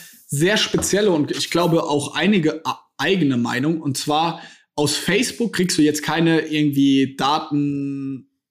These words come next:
zu irgendwelchen Nutzerdaten. Also das ist wegen Datenschutz. Also wenn da jetzt eine Bestellung reinkommt, wissen wir nicht, okay, welche,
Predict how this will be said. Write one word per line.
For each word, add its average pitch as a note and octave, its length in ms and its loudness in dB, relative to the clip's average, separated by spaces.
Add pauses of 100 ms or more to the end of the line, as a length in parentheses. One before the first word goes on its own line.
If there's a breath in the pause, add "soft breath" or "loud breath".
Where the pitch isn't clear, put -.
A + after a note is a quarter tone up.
(340)
zu C3+ 380 2
irgendwelchen B2+ 960 0
Nutzerdaten. B2 800 -4
Also C3+ 240 0
das C3+ 240 -2
ist C3+ 180 -4
wegen C3 200 0
Datenschutz. C3+ 580 -2
Also C#3 240 0 (240 loud breath)
wenn D#3+ 120 2
da D#3+ 100 2
jetzt D#3 220 2
eine C#3+ 120 0
Bestellung D3+ 360 2
reinkommt, D3+ 380 0
wissen D3+ 220 0
wir C#3+ 80 2
nicht, C3+ 220 0
okay, C#3+ 380 -2
welche, C#3 600 0